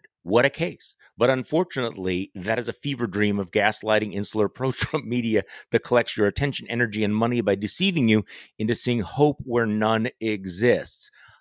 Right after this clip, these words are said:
Um, and let's see here. Uh, they also tweeted yesterday, "There is no chance scotus will review the suit dismissed by Judge Brand." This is the one that we talked about at the beginning of the show. "Seeking to block Pennsylvania certification. The lawyers representing the president are either delusional or intentionally misleading him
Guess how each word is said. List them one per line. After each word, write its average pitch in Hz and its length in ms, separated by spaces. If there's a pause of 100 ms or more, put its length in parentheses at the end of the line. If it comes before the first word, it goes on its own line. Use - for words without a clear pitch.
(140)
Um, 101 680 (100)
and 104 240
let's 107 220
see 104 160
here. 101 260
Uh, 101 180
they 104 140
also 110 380
tweeted 104 400
yesterday, 104 420 (240)
"There 117 160
is 120 140
no 123 180
chance 92 380
scotus 101 360
will 110 160
review 104 320
the 123 120
suit 113 260
dismissed 107 420
by 101 140
Judge 92 320
Brand." 98 380
This 92 120
is 95 120
the 90 80
one 90 160
that 92 100
we 87 140
talked 90 320
about 85 160
at 82 80
the 85 80
beginning 82 360
of 80 120
the 80 80
show. 117 340 (340)
"Seeking 143 360
to 123 80
block 107 340
Pennsylvania 101 480
certification. 104 880
The 110 80
lawyers 120 460
representing 113 460
the 92 60
president 110 460
are 98 140
either 98 160
delusional 120 580
or 107 180
intentionally 123 560
misleading 113 680
him 110 240